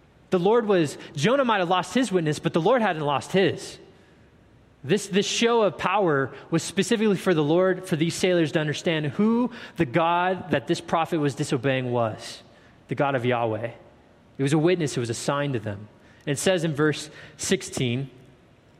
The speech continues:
"Then the men," speaking of the sailors, "feared the Lord exceedingly and offered a sacrifice to the Lord and took vows." Essentially, they were saved.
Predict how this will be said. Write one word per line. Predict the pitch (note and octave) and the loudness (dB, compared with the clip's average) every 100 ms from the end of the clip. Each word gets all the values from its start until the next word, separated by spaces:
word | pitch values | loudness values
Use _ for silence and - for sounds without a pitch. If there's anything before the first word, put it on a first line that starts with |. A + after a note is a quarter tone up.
| - | -8
"Then | C3+ F3+ G3 | 0 2 2
the | |
men," | F3+ D#3+ D#3+ F3 | 2 2 0 -2
speaking | E3+ - - - - D3 D3 C3+ | -6 -12 -18 -14 -2 -2 0 -2
of | B2 A#2 A#2 B2+ | 0 -2 -4 -10
the | |
sailors, | - C3+ A#2 A#2 - | -6 -2 0 -2 -4
"feared | - E3 E3+ | 0 2 2
the | C#3+ | 0
Lord | A2+ A2 A2 | 0 -2 -4
exceedingly | G#2 - C3 B2 G2+ A2+ - - _ - _ _ _ _ _ | -8 -8 -6 -6 -10 -14 -20 -20 _ -20 _ _ _ _ _
and | A#2 | -4
offered | A#2 A#2+ B2+ | -4 -2 -4
a | |
sacrifice | A2+ C#3+ C#3 C3 A2+ G2+ - | -2 -4 -4 -6 -4 -6 -6
to | A2+ | -6
the | G#2+ | -2
Lord | G#2+ G#2 | -2 -4
and | G#2 | -6
took | - A2+ | -10 -6
vows." | A2+ G#2+ G2 - - - _ - _ _ _ | -6 -6 -10 -16 -20 -20 _ -20 _ _ _
Essentially, | - D3+ C#3+ C#3+ C3+ A#2+ | -6 -4 -4 0 0 0
they | A2+ A2 A2 - - | 0 -2 -6 -10 -12
were | G#2 | -8
saved. | - A2+ G2 | -4 -4 -6